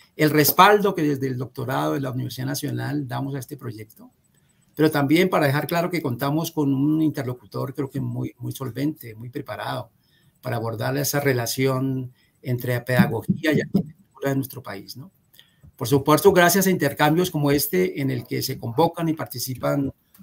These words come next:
otros colegas profesores, eh, yo creo que enriquece mucho, eh, esa posibilidad de debate y de,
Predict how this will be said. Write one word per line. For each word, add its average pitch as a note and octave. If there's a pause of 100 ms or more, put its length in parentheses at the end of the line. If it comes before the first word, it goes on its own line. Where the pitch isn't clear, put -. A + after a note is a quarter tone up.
(120)
otros C#3
colegas B2
profesores, B2+ (440)
eh, A#2+
yo B2
creo C3+
que C#3+
enriquece D3
mucho, C#3
eh, A#2+
esa B2+
posibilidad A#2
de B2+
debate B2
y A#2+
de, G#2+